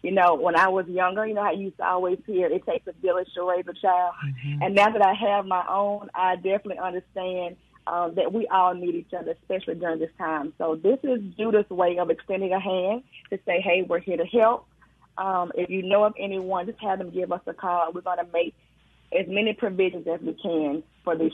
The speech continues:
Speaker 1: children during this time. And
Speaker 2: Well,
Speaker 1: this schedule from
Speaker 2: mm-hmm.
Speaker 1: seven thirty to five thirty, it's gonna stay the same until the schools decide that they want to reopen.
Speaker 2: Oh, and how many students right now can you accommodate?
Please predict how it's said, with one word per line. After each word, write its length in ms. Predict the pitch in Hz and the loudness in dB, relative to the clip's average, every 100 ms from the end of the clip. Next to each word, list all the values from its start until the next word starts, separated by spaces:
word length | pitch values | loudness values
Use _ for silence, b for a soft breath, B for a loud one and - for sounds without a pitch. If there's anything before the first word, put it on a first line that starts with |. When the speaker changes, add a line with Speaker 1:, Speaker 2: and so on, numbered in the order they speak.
| - | 0
Speaker 1:
children 320 | 175 160 151 | 0 2 0
during 180 | 160 151 | 0 -2
this 140 | 139 - | -2 -6
time. 400 | 175 60 - - - - | -12 -12 -12 -16 -18 -4
And 140 | 185 | 0
Speaker 2:
Well, 180 | 202 175 | 0 0
Speaker 1:
this 40 | 156 | -8
schedule 500 | - 208 208 226 247 | -2 -2 0 -4 -6
from 200 | 240 160 | -6 -6
Speaker 2:
mm-hmm. 80 | 165 | -6
Speaker 1:
seven 240 | 180 202 | -8 -10
thirty 220 | 202 196 202 | -10 -10 -10
to 120 | 196 | -12
five 320 | - 190 196 - | -6 -2 -2 -4
thirty, 320 | 196 196 196 b b - | -6 -6 -10 b b -10
it's 140 | 214 | -8
gonna 200 | 208 190 196 | -6 -6 -6
stay 160 | 180 190 | -8 -8
the 140 | 196 - - | -10 -14 -14
same 240 | 180 170 | -12 -10
until 180 | 165 175 | -10 -10
the 100 | 175 - | -10 -8
schools 280 | 180 180 | -6 -6
decide 360 | 175 - 180 165 | -8 -4 0 2
that 120 | 160 | 0
they 100 | 170 | -2
want 240 | 165 160 160 | -2 -2 -4
to 80 | |
reopen. 460 | 165 160 113 92 - - | -4 -2 -2 -4 -10 -6
Speaker 2:
Oh, 160 | 190 214 B | -6 -6 B
and 80 | - | -2
how 140 | 233 311 | -2 -2
many 220 | 311 233 | -2 -4
students 480 | - 247 202 151 180 | -4 -6 -4 -6 -4
right 200 | 180 160 | -2 0
now 220 | 180 160 | 0 -2
can 240 | - 170 | -4 -4
you 100 | 160 | -4
accommodate? 760 | 143 - 170 156 110 - - - | -6 -4 -2 -2 -4 -8 -18 -20